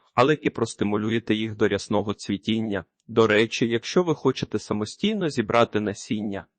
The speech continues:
не видаляйте, відслужили своє суцвіття, просто дочекайтеся, поки вони трохи підсохнуть, а насіння потемніють.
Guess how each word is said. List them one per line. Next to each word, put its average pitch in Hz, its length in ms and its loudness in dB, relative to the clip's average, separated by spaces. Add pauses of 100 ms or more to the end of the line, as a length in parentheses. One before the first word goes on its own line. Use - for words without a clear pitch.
(120)
не 135 180 2
видаляйте, 147 600 2
відслужили 113 680 -4
своє 107 360 -2
суцвіття, - 760 -4 (400)
просто 120 340 2
дочекайтеся, 139 960 0
поки 110 260 2
вони 101 300 -2
трохи 131 380 -2
підсохнуть, - 760 -2 (100)
а 107 100 4
насіння 101 540 -4
потемніють. 104 920 -4